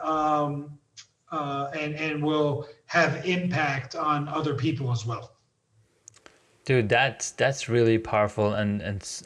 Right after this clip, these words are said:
Speaker 2: amazingly beautiful. Like, being able to do that, go out there and create a partnership and then creating all of these new experiences for, for yourself as well as the people that you love.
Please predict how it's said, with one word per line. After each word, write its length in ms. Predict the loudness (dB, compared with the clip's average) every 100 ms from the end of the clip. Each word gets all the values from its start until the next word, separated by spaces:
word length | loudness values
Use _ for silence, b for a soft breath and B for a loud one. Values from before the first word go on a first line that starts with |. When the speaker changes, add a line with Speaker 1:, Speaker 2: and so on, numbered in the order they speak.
| -8
Speaker 2:
amazingly 540 | 0 4 6 6 6 4
beautiful. 500 | 4 4 4 2 4
Like, 300 | 4 2 -2
being 240 | 0 4
able 240 | 4 4 2
to 160 | -2
do 320 | -4 2 2
that, 440 | 4 4 4 0 -10 -18 b b b b 4
go 140 | 6
out 140 | 6
there 320 | 6 8 8 6
and 340 | 4 2 0 -6 _
create 260 | -2 2 2
a 40 |
partnership 600 | 2 2 2 0 0 2 0
and 100 | 0
then 260 | 0 -2 -6 b b b b b b b b b b _ _ _ _ _ _ -16
creating 540 | -8 0 2 4 2
all 340 | 2 6 6 6
of 120 | 4
these 260 | 4 2
new 640 | 2 2 4 4 4 4 0 -6 _ _ -6
experiences 880 | -6 -6 0 4 6 4 2 -2 -2
for, 500 | 2 4 6 4 2
for 120 | 0 2
yourself 680 | 2 4 6 8 6 2 -4
as 240 | 0 2
well 280 | 4 6 8
as 280 | 8 4 2
the 80 | -4
people 580 | -2 0 4 6 6
that 260 | 2 -2 -2
you 60 | 2
love. 460 | 6 6 2 -4